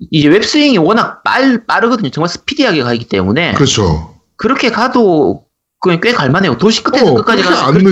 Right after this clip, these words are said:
Speaker 2: 늦어.
Speaker 1: 안 걸리니까. 어, 그치.
Speaker 2: 네. 네, 그-, 그래서 그걸로 다니는데,
Speaker 1: 네.
Speaker 2: 그러다 보니까 그 도로에서 일어나는 일이나 아니면 그 골목들 있잖아요. 특유의
Speaker 1: 네, 네.
Speaker 2: 골목들. 그런 데서 일어나는 일들을 다 놓치더라고, 내가.
Speaker 1: 음.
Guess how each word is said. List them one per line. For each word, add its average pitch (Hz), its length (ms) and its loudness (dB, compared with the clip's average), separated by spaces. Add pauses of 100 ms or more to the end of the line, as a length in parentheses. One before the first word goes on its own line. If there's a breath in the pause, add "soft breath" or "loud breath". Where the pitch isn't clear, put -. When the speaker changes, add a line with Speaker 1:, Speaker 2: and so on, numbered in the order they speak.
Speaker 2:
늦어. 220 120 4
Speaker 1:
안 123 160 -2
걸리니까. 180 460 -2 (120)
어, 101 220 -2
그치. 117 240 0
Speaker 2:
네. 92 220 -2 (460)
네, 113 220 -2
그-, 180 220 0
그래서 214 260 2
그걸로 277 420 2
다니는데, 120 1000 2
Speaker 1:
네. 87 160 -8 (380 loud breath)
Speaker 2:
그러다 262 400 2
보니까 120 840 0
그 139 400 2
도로에서 262 540 2
일어나는 123 520 2
일이나 107 360 2 (300 loud breath)
아니면 170 360 4
그 139 280 -2
골목들 170 800 2
있잖아요. 92 480 0
특유의 175 320 0
Speaker 1:
네, 104 60 0
네. 95 40 -4
Speaker 2:
골목들. 110 540 0 (280 loud breath)
그런 294 360 4
데서 269 220 2
일어나는 165 480 4
일들을 147 380 2
다 - 240 0
놓치더라고, 165 600 2
내가. 85 600 0
Speaker 1:
음. 92 220 -2